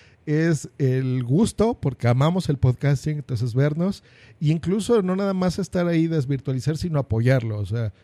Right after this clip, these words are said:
ser patrocinador Enterprise significa que tú diste dinero <laughs> para apoyar las jornadas, eh, y te lo agradecemos mucho, de verdad, Juan Ignacio.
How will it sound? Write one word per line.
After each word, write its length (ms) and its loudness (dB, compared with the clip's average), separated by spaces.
ser 220 -2
patrocinador 680 0
Enterprise 460 0
significa 640 -2
que 160 -8
tú 240 -6
diste 360 -4
dinero 580 -4
<laughs> 200 -6
para 180 2
apoyar 440 -2
las 160 -4
jornadas, 640 -4
eh, 520 2
y 100 2
te 160 4
lo 140 6
agradecemos 680 4
mucho, 300 0
de 100 2
verdad, 380 -4
Juan 180 -6
Ignacio. 360 -10